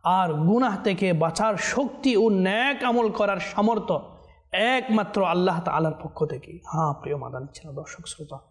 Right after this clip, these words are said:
অত্যন্ত গুরুত্বপূর্ণ। ন্যাক আমল করা, গুনাহ থেকে বাঁচার যেটা শক্তি, এটা একমাত্র আল্লাহ তাআলার পক্ষ থেকে, যিনি সবার চেয়ে মহান, অতি মর্যাদাবান।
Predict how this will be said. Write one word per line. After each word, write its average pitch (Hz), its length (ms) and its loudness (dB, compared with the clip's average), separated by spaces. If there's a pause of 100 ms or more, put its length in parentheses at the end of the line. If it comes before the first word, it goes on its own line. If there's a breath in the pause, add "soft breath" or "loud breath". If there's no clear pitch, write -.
(260 soft breath)
অত্যন্ত 180 340 2
গুরুত্বপূর্ণ। 156 540 0
ন্যাক 165 360 0
আমল 165 220 2
করা, 151 380 0 (360 loud breath)
গুনাহ 196 240 4
থেকে 175 260 -2
বাঁচার 151 540 -2
যেটা 156 380 -2
শক্তি, 202 600 -2
এটা - 160 -10
একমাত্র - 400 -10
আল্লাহ 165 380 -2
তাআলার 139 320 -12
পক্ষ 143 240 -10
থেকে, - 560 -12
যিনি 202 240 4
সবার 196 520 2 (100)
চেয়ে 180 200 0
মহান, 160 440 0
অতি 226 880 2
মর্যাদাবান। 139 680 -2